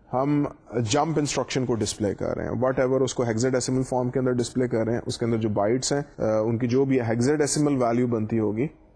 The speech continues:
وہ ڈسپلے ہو جائے گی۔ نیکسٹ پھر آپ آپریٹنگ سسٹم کا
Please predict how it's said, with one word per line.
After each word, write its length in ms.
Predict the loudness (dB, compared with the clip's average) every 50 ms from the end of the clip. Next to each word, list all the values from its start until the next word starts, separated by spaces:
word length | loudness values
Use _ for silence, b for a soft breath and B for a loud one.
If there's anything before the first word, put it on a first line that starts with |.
| _ _ -14 -6 -2
وہ 260 | 0 2 2 2 0 -4 -10 -20 -20 -20 -20 -20 _ -12
ڈسپلے 460 | -6 -2 -2 -2 -2 -2 -2 -2 -2 -2
ہو 140 | -4 -8 -10 -10
جائے 200 | -12 -12 -12 -12
گی۔ 120 | -14 -16 -18 -20 _ -20 -20 _ _ _ -12 -6
نیکسٹ 440 | -2 0 0 0 0 -2 -4 -4 -2
پھر 120 | 0 2
آپ 260 | 2 2 2 2 0 -2 -6 -14 -12 -8 -4
آپریٹنگ 460 | -4 -2 0 2 2 2 2 2 0
سسٹم 380 | 0 0 0 0 0 -2 -2 0
کا 240 | 0 -2 -2 -2